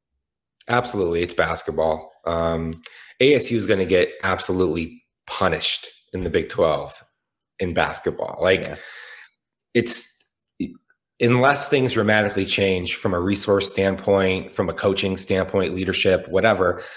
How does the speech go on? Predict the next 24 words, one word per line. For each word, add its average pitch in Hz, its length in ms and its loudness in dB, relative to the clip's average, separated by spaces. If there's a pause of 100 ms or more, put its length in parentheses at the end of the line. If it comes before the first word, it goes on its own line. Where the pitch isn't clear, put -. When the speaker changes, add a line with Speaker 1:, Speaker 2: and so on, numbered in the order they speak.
(180)
Speaker 1:
there's 117 180 2
just 131 200 2
no 110 160 4
way 98 240 4
that, 95 320 -2
that 98 140 2
A 98 180 2
S 95 160 -4
U 101 40 -2
is 90 60 -4
gonna 90 160 -4
be 87 120 -2
able 85 180 -2
to - 140 -14
be 87 120 -4
competitive. 87 720 -2 (460)
Um, 90 520 0 (840)
you 101 140 -4
just 120 200 0
look 113 200 2
at 101 220 2
it 98 140 2
and, 98 300 -2
and, 90 220 -8